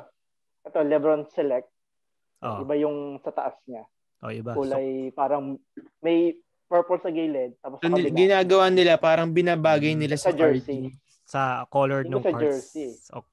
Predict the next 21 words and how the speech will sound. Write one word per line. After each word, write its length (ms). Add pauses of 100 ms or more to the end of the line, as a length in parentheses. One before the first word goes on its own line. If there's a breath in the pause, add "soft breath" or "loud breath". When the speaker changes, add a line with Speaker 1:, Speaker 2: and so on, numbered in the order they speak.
Speaker 2:
jersey. 240
Speaker 1:
Oh, 160
siguro. 160
Speaker 2:
Basta 160
kung 160
ano 80
yung 160
lumabas 400
na 80
mas 160
matang-, 320
mating-, 240
ma-, 160
mas 160
ma-, 320
matingkad 400
Speaker 3:
Pero 240
Speaker 2:
siguro. 160
Speaker 3:
tingin 240
ko 80
mas, 200